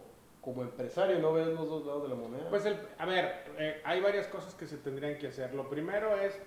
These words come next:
Speaker 2: el, hay que ser cero tolerantes. Tú, no es posible que un alcalde, que el, los alcaldes o los funcionarios piensan que el dinero es de ellos. Tú llegas, ¿qué pa-, qué, vamos a pensar este,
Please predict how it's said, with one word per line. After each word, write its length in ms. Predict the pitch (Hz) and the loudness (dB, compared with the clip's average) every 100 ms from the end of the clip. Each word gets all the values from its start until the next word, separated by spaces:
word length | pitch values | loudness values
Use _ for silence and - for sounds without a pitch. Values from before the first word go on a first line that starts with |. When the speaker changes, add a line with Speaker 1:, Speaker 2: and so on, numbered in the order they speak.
| - - | -16 -10
Speaker 2:
el, 200 | 131 131 | -8 -8
hay 360 | 131 - 143 143 | -10 -10 -10 -10
que 120 | - | -12
ser 160 | 180 170 | -16 -12
cero 180 | 180 185 | -10 -8
tolerantes. 640 | 185 160 - 147 160 - - - - - - - - - - - - - - - - - - - - - - - - - | -6 -8 -10 -12 -16 -16 -20 -20 -20 -20 -20 -20 -20 -20 -20 -20 -20 -20 -20 -20 -20 -20 -20 -20 -20 -20 -20 -18 -12 -2
Tú, 100 | 165 | 0
no 180 | 190 | 2
es 80 | 190 | 0
posible 640 | - 202 170 185 175 165 165 | -2 -4 -2 -2 0 0 -2
que 100 | 160 | -4
un 140 | 165 | -4
alcalde, 720 | 170 160 - 165 143 131 131 - - | -6 -6 0 2 2 0 -6 -10 -18
que 460 | - 120 - 147 127 | -14 -14 -14 -10 -8
el, 260 | 131 131 143 | -6 -6 -2
los 220 | 147 160 | -2 -2
alcaldes 880 | 156 147 - 190 190 151 147 139 - - - | -4 -4 -2 0 0 0 0 -2 -12 -20 -14
o 60 | 127 | -8
los 180 | 131 127 | -6 -6
funcionarios 680 | 139 127 139 135 143 156 - | -6 -8 -8 -6 -4 -6 -10
piensan 320 | 147 151 165 160 | -12 -10 -10 -8
que 100 | 151 | -8
el 80 | |
dinero 380 | 123 120 117 127 | -8 -10 -10 -8
es 100 | 123 | -8
de 120 | 123 131 | -8 -10
ellos. 160 | - - - - - - - - - - - - | -10 -16 -20 -20 -20 -20 -20 -20 -20 -20 -16 -4
Tú 80 | 196 | -2
llegas, 560 | 196 202 202 208 202 - - - - - | 4 4 4 2 -2 -6 -18 -20 -18 -6
¿qué 80 | 294 | -6
pa-, 240 | - - - - - | -4 -8 -8 -18 -20
qué, 80 | - - | -20 -4
vamos 220 | 240 285 | 0 2
a 80 | 285 | 2
pensar 280 | 214 190 208 | 0 0 0
este, 280 | 196 220 | -2 -4